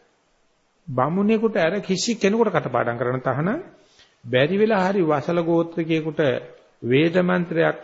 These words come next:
ඇහුනොත් එයාගේ කන හාරලා දාන්නයි කියලා තියෙනවා.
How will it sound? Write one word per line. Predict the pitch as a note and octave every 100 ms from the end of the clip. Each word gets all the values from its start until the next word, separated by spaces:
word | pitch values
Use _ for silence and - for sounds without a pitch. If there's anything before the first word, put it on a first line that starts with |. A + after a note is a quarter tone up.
| -
ඇහුනොත් | B2 F#3+ A#3+ D#3 - -
එයාගේ | D3 C#3 E3+ E3
කන | D3+ E3
හාරලා | C3 C#3+ D3+ C#3+
දාන්නයි | B2 A#2 G2+
කියලා | G2 E2
තියෙනවා. | D#2+ C#2+ -